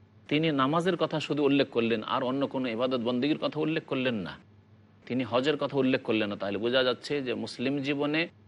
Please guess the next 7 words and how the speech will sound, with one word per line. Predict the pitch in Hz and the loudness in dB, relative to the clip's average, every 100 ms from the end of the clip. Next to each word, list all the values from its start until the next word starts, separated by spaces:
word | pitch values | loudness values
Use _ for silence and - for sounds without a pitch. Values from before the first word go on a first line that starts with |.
| - | -4
প্রথম | 139 143 202 202 | -2 0 0 2
ইবাদত | 170 160 156 | 2 2 2
বন্দেগী | 147 143 143 135 | 0 0 0 2
হচ্ছে | 120 104 - 123 160 - - - - | 2 0 2 2 0 -6 -20 -10 -4
পাঁচ | 110 107 | -2 -2
ওয়াক্ত | 98 - 90 - | -4 -4 -6 -4
সালাত। | - 82 76 | -6 -4 -4